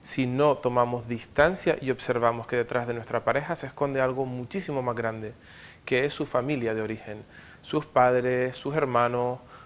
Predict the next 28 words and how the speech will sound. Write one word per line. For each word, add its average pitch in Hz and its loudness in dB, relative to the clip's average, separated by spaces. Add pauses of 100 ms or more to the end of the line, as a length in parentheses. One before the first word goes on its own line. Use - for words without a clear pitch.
su - -4
historia 147 2
familiar, 123 2 (220)
su - -8
infancia, 123 0
su 117 -10
colegio, 117 -2 (180)
todo 160 4
su 151 -2
bagaje, 120 4
todas 131 -2
sus 147 -6
experiencias, 123 -4
sus 127 -8
anteriores 135 -2
parejas. 127 0 (600)
Para 123 10
poder 131 6
hacer 127 2
esto 165 2
en 127 0
una 117 -2
pareja, 139 2 (260)
primero 143 2
tenemos 135 -2
que 135 -2
tomar 123 0
distancia 135 -2